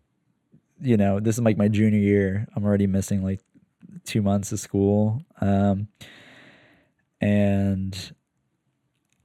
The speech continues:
uh, living with my dad, who's a pe-, not a piece of shit, but he, you know, I, I didn't live with my dad my whole, most of my life. He was around, but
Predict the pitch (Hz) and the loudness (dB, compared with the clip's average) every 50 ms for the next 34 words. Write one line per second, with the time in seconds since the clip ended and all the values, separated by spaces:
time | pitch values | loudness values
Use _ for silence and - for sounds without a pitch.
0 | _ _ _ _ - 101 101 98 101 95 92 85 78 76 76 73 65 64 67 82 | _ _ _ _ -2 0 2 4 4 4 2 2 2 0 0 0 0 -2 -2 0
1 | 107 117 117 120 120 117 110 110 107 107 104 107 107 107 107 104 104 101 98 101 | 2 2 4 4 4 4 4 4 4 2 4 4 6 6 6 6 4 4 2 0
2 | 107 101 98 95 - 117 110 - - 143 156 160 127 110 - 131 117 101 110 101 | 0 0 -2 -2 -4 -4 -6 -4 0 0 2 4 2 2 2 0 -2 -2 -2 -2
3 | - - 107 110 101 80 104 95 - 120 123 123 117 - - 131 127 110 98 98 | 0 2 2 2 2 2 2 0 0 0 0 0 0 0 0 0 0 0 0 0
4 | 95 98 - - - 107 101 - 117 127 123 107 107 110 113 107 107 107 104 104 | -2 -4 -4 -4 -4 -2 0 2 2 2 2 2 2 2 2 4 4 2 2 4
5 | 98 101 101 104 101 101 98 92 82 - - - - - 104 104 101 110 110 104 | 4 4 4 4 4 4 2 0 -2 -6 -10 -12 -4 0 2 2 4 4 4 2
6 | 87 - - - 113 110 107 - 113 104 98 101 101 101 110 107 104 98 - - | 2 -2 -4 0 0 0 2 2 0 0 0 0 2 4 4 4 2 0 -4 -6
7 | - - 120 123 131 127 117 110 101 131 113 123 127 127 131 131 127 110 110 107 | -6 -4 0 2 2 2 2 2 2 2 4 4 4 4 4 2 2 2 4 4
8 | 104 101 95 - - | 4 2 0 -2 -8